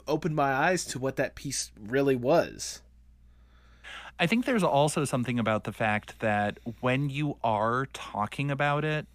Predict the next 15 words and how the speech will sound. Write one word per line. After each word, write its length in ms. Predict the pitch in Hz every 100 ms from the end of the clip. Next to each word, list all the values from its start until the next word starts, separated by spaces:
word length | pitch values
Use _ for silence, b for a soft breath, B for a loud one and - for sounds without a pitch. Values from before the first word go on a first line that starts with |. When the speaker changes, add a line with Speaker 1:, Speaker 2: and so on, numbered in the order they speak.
| - B B - - -
Speaker 2:
you 140 | 147 151
engage 520 | 151 120 120 123 123
with 120 | 135
it 220 | 131 90
differently. 720 | - 107 - 98 - 95 - 113
When 200 | 131 139
the 60 |
visual 480 | 117 127 165 226 240
is 200 | 185 -
not 440 | 113 107 120 -
there 460 | 107 98 101 113 131
and 160 | 120 113
you're 120 | 117
forced 800 | - - 110 110 127 - - -
to 540 | - - 120 117 110